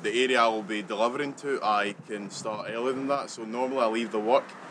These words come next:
this place behind me, at six o'clock. Um, we deliver in Dumbarton, Clydebank.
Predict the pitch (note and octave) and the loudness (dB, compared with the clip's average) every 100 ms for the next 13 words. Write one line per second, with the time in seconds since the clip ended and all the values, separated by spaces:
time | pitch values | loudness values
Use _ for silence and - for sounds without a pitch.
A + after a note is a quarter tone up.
0 | - - - - - A#2 G#2+ G2 G2+ A2+ | -14 -12 -8 -8 -6 -4 -4 -4 -2 -2
1 | A#2+ B2 A2 G2 F#2+ - - - - - | 0 -2 0 -2 -2 -6 -10 -8 -10 -8
2 | A#2+ C#3 - - - - - - F#2+ F#2+ | -4 -4 -4 -18 -20 -20 -18 -12 -6 -6
3 | F#2+ G#2+ A#2+ C3+ C3 B2 G#2+ G#2 A#2 B2+ | -6 -6 0 0 0 -2 -2 -2 4 4
4 | C3+ - C3+ B2+ - A2+ G2+ G#2+ A2+ B2 | 2 -6 -8 -8 -4 -4 -2 0 0 0
5 | - | -6